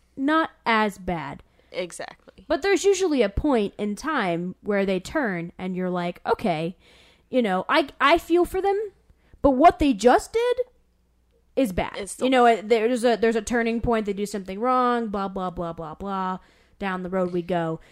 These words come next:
Speaker 1: But in, in Wicked, it's special because she never really does <laughs> anything wrong.
Speaker 2: Mm-hmm.
Speaker 1: It's just misinterpreted.
Speaker 2: Yeah,
Speaker 1: Everything she does
Speaker 2: it's
Speaker 1: is wrong.
Speaker 2: absolutely the viewpoint.
Speaker 1: And so <sighs> they did the same thing with Maleficent. They were like,
Speaker 2: Mm-hmm.
Speaker 1: "Yeah, you know what? Let's,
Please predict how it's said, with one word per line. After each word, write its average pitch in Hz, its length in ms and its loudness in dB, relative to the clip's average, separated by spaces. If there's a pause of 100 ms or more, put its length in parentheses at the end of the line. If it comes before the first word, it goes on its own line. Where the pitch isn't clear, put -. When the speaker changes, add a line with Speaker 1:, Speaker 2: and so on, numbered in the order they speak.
(160)
Speaker 1:
But 247 120 8
in, 254 200 6
in 247 240 2
Wicked, 233 540 2
it's 202 200 -2
special 311 520 0
because 185 440 -4
she - 220 -8
never 262 360 -2
really 302 500 0
does 180 280 -4
<laughs> 196 80 -4
anything 180 400 -4
wrong. 170 480 -6
Speaker 2:
Mm-hmm. 202 400 -8 (340)
Speaker 1:
It's 233 240 2
just 196 340 -2
misinterpreted. 175 920 -6
Speaker 2:
Yeah, 143 180 -4
Speaker 1:
Everything 170 180 -6
she - 180 -12
does - 100 -6
Speaker 2:
it's 240 160 0
Speaker 1:
is - 40 -8
wrong. 170 160 -6 (100)
Speaker 2:
absolutely 196 640 -2
the 196 120 -8
viewpoint. - 520 -10 (160)
Speaker 1:
And 226 380 0
so 220 680 4 (400)
<sighs> - 960 -12
they 202 140 -2
did 196 240 -4
the 190 60 -14
same 196 240 -6
thing 196 160 -14
with 170 160 -12
Maleficent. 220 640 -8
They 165 120 -12
were - 100 -12
like, 196 200 -8
Speaker 2:
Mm-hmm. 165 100 -12
Speaker 1:
"Yeah, 330 160 -4
you 294 140 0
know 262 140 2
what? 220 300 4
Let's, - 520 -8